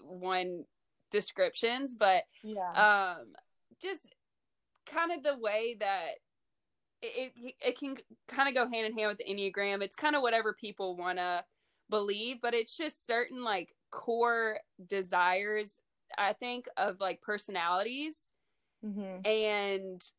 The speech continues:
Speaker 1: definitely the, the core Aries, like, motivators, as far as, like,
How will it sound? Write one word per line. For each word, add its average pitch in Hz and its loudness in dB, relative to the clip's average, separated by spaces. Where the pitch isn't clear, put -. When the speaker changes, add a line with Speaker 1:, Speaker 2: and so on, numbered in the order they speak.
Speaker 1:
definitely 226 2
the, 196 -2
the 196 -4
core 233 6
Aries, 202 2
like, 170 0
motivators, 220 4
as 185 -6
far 190 4
as, 185 -2
like, 175 -4